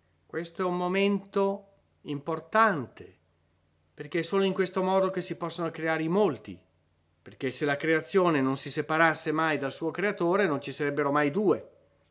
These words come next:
o tre, o quattro, o cinque, ma ci sarebbe sempre uno, che rimarrebbe uno. Invece così succede che vi è una separazione. È certo, perché si devono creare delle unità di coscienza.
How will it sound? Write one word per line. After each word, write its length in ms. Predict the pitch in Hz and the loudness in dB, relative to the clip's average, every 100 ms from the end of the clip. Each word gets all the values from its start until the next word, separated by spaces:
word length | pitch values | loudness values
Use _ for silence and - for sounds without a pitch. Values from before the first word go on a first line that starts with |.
| _ | _
o 160 | - 98 | -18 -12
tre, 240 | 151 170 | -2 2
o 100 | 151 | 2
quattro, 340 | - 160 156 123 | 0 -2 -2 -6
o 40 | |
cinque, 320 | - 127 98 - | -8 -10 -10 -14
ma 80 | 120 | -12
ci 100 | - | -4
sarebbe 260 | 147 156 | -2 0
sempre 320 | 151 156 156 | 0 -2 2
uno, 500 | 160 147 147 147 143 - _ _ _ _ _ _ _ _ _ _ _ | 2 4 2 0 -4 -14 _ _ _ _ _ _ _ _ _ _ _
che 120 | 127 | -6
rimarrebbe 640 | 131 143 143 131 123 135 | -2 -2 0 -2 0 0
uno. 560 | 135 127 127 127 127 - _ _ _ _ _ _ _ _ - | 0 0 -4 -4 -6 -12 _ _ _ _ _ _ _ _ -4
Invece 400 | 214 262 254 254 | -2 0 -2 -2
così 460 | 294 220 151 175 - _ _ _ _ | -2 -2 -4 -6 -12 _ _ _ _
succede 640 | - 285 285 - 143 156 | -4 -2 -2 2 4 4
che 140 | 180 233 | -2 -4
vi 140 | 254 | 2
è 80 | 302 | 2
una 200 | 339 156 | 2 -4
separazione. 840 | - - 117 104 - - - - - _ _ _ _ _ _ _ | -6 -6 -8 -8 -12 -16 -16 -20 -20 _ _ _ _ _ _ _
È 120 | - 135 | -16 -8
certo, 380 | - 220 220 | 0 0 0
perché 240 | - 117 131 | -12 -12 -12
si 140 | 139 | -6
devono 180 | 151 160 | -4 -4
creare 380 | 160 151 160 175 | -4 0 0 0
delle 160 | 156 | -2
unità 320 | 151 156 143 143 | -2 -4 -6 -8
di 80 | |
coscienza. 560 | 143 151 - 78 - - | -8 -12 -14 -18 -20 -20